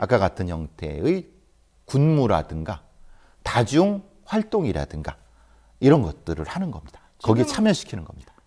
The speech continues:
Speaker 2: 샤자님께서
Speaker 1: 음.
Speaker 2: "저도 팔팔 학번인데요. 학교에서 제이엠에스가 엄청나게 회원 모집했었습니다."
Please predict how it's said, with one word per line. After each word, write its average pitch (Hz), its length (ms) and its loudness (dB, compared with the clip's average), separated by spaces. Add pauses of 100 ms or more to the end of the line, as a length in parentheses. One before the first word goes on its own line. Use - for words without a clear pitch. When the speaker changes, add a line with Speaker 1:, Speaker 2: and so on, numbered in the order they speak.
Speaker 2:
샤자님께서 247 1160 -2
Speaker 1:
음. 156 80 -4
Speaker 2:
"저도 262 220 -2
팔팔 381 280 4
학번인데요. 269 680 -2
학교에서 294 680 -2
제이엠에스가 277 680 0
엄청나게 277 580 -2
회원 339 240 -2
모집했었습니다." 247 1300 -2